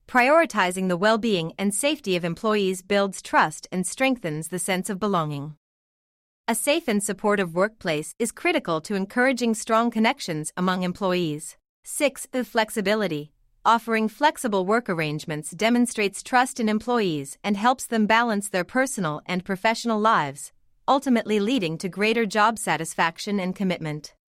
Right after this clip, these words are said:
Seven, effective leadership. Leaders must set an example by demonstrating behaviors that promote respect and mutual support among team members.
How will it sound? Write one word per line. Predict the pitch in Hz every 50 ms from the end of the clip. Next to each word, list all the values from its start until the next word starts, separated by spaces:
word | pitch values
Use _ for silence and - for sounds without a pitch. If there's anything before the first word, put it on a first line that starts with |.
| _ -
Seven, | - - - 302 294 214 185 151 147 147 - _ -
effective | 196 190 - 269 294 294 - 226 180 185
leadership. | 196 208 214 196 170 - - 165 151 147 - - _ _ _ _ -
Leaders | 226 269 311 285 240 220 220 -
must | 208 190 190 - -
set | - - 247 226 214
an | 208 202
example | 202 185 180 185 190 190 208 202 165 143 139 156 _ _ _
by | - 226 226
demonstrating | 220 220 269 285 311 320 302 - - 226 208 202 208 214
behaviors | 208 208 196 220 240 254 202 170 147 139 143 -
that | - 190 -
promote | - - 220 220 233 277 269 -
respect | 202 220 - - - 302 269 240 - - -
and | - 185 190
mutual | 214 254 285 247 - 285 277 277
support | 269 - 247 - - 214 180 165 160 -
among | - 185 190 185 190 208
team | 202 - - 233 214 202
members. | 180 165 156 147 151 147 151 - - -